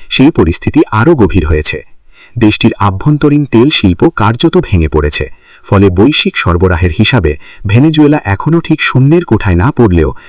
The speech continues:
বাস্তবে তারা প্রায় গুরুত্বহীন হয়ে পড়েছে। বিশ্লেষকেরার মতে, ভেনেজুয়েলা সরকার পতনের কারণে মার্কিন তেল কোম্পানিগুলোর জন্য সুযোগ তৈরি হতে পারে,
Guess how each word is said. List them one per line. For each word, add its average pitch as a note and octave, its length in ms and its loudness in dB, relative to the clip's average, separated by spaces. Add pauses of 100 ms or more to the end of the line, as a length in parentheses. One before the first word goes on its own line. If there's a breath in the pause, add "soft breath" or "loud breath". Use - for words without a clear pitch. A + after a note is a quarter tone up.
(160 loud breath)
বাস্তবে D#3+ 460 -2
তারা F#2+ 220 -2
প্রায় G2 220 0
গুরুত্বহীন A2 580 0
হয়ে D#2+ 200 0
পড়েছে। D2 400 -4 (800 soft breath)
বিশ্লেষকেরার F3+ 720 0
মতে, F2+ 320 0 (300 loud breath)
ভেনেজুয়েলা D#3+ 540 4
সরকার C#3 440 -2
পতনের F#2+ 380 0
কারণে F#2 400 0 (260 loud breath)
মার্কিন A2+ 400 0
তেল B2+ 240 2
কোম্পানিগুলোর G2 640 0
জন্য D#2+ 300 0
সুযোগ D3 340 0
তৈরি E2+ 240 0
হতে F2 220 -2
পারে, - 240 -6